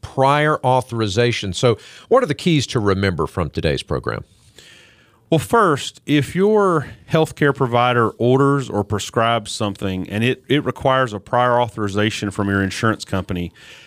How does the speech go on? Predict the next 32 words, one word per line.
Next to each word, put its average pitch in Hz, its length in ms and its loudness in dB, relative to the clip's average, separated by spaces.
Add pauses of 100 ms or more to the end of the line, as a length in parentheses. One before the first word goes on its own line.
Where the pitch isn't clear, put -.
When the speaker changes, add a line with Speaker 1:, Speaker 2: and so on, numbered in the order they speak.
(260)
Speaker 2:
uh, 117 200 0
be 175 260 0
very 180 280 2
grateful 117 500 -2
that 98 140 -4
they 120 180 2
actually 110 280 -6
ordered 98 280 0
that. 80 200 -8
You 143 120 2
should, 113 260 -2
you 147 120 -2
should 135 200 -2
thank 135 300 -2
your 131 80 0
provider 113 420 0
for 110 160 -6
ordering 120 480 0
something, 95 560 -6 (320)
uh, 104 260 0
realizing 117 720 0
it 113 140 -4
was 113 120 -4
gonna 110 220 -2
be 104 440 0
quite 135 380 0
an 127 120 -4
ordeal 110 540 0
to 104 100 -8
get 101 180 -4
that 98 180 0
approved. 85 520 -6